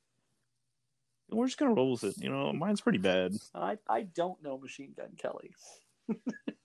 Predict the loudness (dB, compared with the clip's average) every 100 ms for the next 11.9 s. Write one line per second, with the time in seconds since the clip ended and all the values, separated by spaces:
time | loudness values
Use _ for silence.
0 | -18 -18 -20 _ _ _ _ _ -14 -10
1 | -10 0 2 2 2 6 6 6 2 6
2 | 8 8 4 -4 -10 -16 _ _ -12 -10
3 | -6 -6 -6 -12 -8 -4 -4 -4 -8 -6
4 | -4 -2 -2 -4 -8 _ _ -14 -12 -10
5 | -12 -8 -8 -8 -10 -10 -6 -6 -6 -10
6 | -14 _ _ _ _ _ _ _ -12 -10
7 | -8 -8 -10 -12 -12 -14 -16 -20 _ _
8 | _ _ _ _ 0 4 4 2 -4 -6
9 | -8 -4 -4 -4 -4 -2 -2 -4 -8 -10
10 | -14 -14 -14 -12 -12 -2 0 0 -2 -10
11 | _ -18 -10 -6 -6 -6 -6 -6